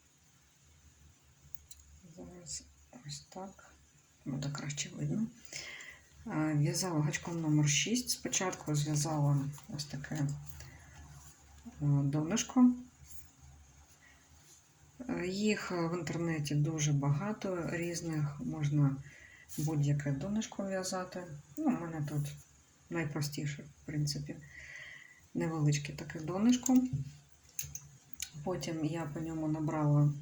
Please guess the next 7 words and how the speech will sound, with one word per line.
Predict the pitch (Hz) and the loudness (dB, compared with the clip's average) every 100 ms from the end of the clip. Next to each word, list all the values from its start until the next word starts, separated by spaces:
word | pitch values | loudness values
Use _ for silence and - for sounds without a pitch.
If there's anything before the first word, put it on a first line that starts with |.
| - | -6
петлі | 175 208 254 262 262 - - - - - | -4 2 6 6 4 -4 -16 -18 -18 -10
і | 180 | -6
в'язала | 185 180 196 214 196 185 180 - - - - - - - | -4 0 2 2 2 0 -2 -6 -14 -20 -20 -20 -20 -10
узором, | 175 170 196 220 214 208 196 - - - - - - - - - - - - - - - - - - - - | -6 -4 0 2 4 2 0 -6 -16 -18 -18 -20 -20 -20 -20 -20 -20 -20 -20 -20 -20 -20 -20 -20 -20 -18 -10
е, | 175 170 165 143 143 - - - - - - - - - - - - | -6 -4 -4 -4 -6 -12 -18 -20 -18 -18 -18 -18 -20 -20 -20 -20 -4
просто | 202 220 - 175 | 2 2 2 0
рельєфними | 160 160 180 - 165 151 147 143 | 0 0 -2 -2 2 6 10 10